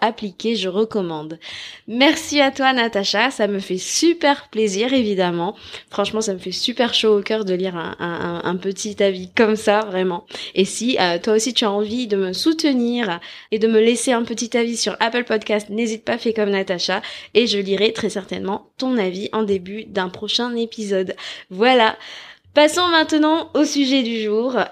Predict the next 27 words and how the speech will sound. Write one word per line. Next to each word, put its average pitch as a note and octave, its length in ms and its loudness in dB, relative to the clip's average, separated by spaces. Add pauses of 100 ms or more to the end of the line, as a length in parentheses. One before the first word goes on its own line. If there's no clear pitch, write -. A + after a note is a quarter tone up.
Est-ce B3+ 180 0
qu'il A#3 180 -8
y A#3 120 2
a A#3+ 200 2
un G3+ 140 -2
bon G3 320 0
moment A3 500 4 (140)
pour C#4 340 -2
faire B3+ 280 -4
son G#3+ 160 0
lancement ? F#3+ 320 -2
Quels A3 160 0
sont A3 100 2
les F#3+ 160 2
trois A#3+ 220 -2
critères A3+ 540 -4
à, G#3 200 2 (220)
à G3+ 100 2
prendre A3 300 -4
en G3 80 -4
compte A3+ 320 -4 (260)
pour B3+ 140 -6
savoir A3 500 2
quand - 300 -2
lancer ? G3 580 -2
C'est - 200 -6
parti. - 400 -10